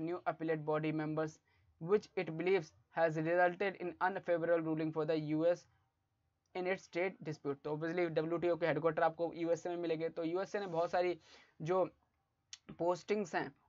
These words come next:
वो रोक रखी हैं, क्योंकि यूएसए का मानना है कि डब्ल्यूटीओ ने कुछ ऐसे decision लिए हैं जो कि यूएसए की economy के खिलाफ थे।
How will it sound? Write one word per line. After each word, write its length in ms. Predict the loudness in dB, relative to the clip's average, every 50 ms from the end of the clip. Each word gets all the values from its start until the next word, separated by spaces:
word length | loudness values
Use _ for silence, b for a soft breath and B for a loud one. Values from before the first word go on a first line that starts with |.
| _ -2
वो 120 | 0 4
रोक 200 | 6 6 6 6
रखी 260 | 4 2 0 -2 -4 -2
हैं, 160 | -2 -2 -2
क्योंकि 220 | -4 -6 -6 -6 -8 -10 _ _ -18 -12 -6
यूएसए 360 | -2 0 0 0 0 0 0
का 120 | 0 0
मानना 280 | 2 2 0 2 2 2
है 80 | 2
कि 120 | 2 0 -2 -4 -6 -10 -12 -16 -16 _ b b b b
डब्ल्यूटीओ 500 | 0 0 2 2 2 2 2 2 2 2
ने 100 | 2 0
कुछ 180 | -2 -4 -2 0
ऐसे 240 | 0 0 0 0 0
decision 420 | 0 0 0 -2 -2 0 0 0
लिए 220 | 0 2 2 2 0
हैं 120 | 0 -4 -8 _ _ _ -20 _ _ _ _ _ _ _ -20 -20 _ -6
जो 200 | -2 0 0 0
कि 160 | 2 2 2 4
यूएसए 320 | 4 4 4 2 0 -2
की 100 | -2 -2
economy 360 | -2 0 0 0 2 0 0
के 120 | 0 -2 -4
खिलाफ 400 | -2 2 4 4 4 2 0 -8
थे। 140 | -10 -10